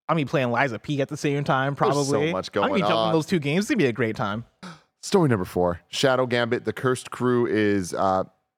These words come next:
Speaker 2: Mimimi's final game as the studio shuts down. This comes from George Yang at I G N.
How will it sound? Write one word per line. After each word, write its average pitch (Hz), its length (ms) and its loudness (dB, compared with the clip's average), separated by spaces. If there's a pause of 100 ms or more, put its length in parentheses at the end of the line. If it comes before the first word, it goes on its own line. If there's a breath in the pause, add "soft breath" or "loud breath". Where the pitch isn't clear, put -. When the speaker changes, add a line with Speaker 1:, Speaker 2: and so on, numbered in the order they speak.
(100)
Speaker 2:
Mimimi's 151 480 2
final 127 340 0
game 104 380 0
as 92 240 -2
the 90 80 -8
studio 95 540 0
shuts - 400 -4
down. 87 460 -10
This 82 120 -14
comes 98 160 -10
from 98 160 -4
George 101 340 0
Yang 95 340 -2
at 85 180 -4
I 85 140 -2
G 82 220 -10
N. 80 260 -10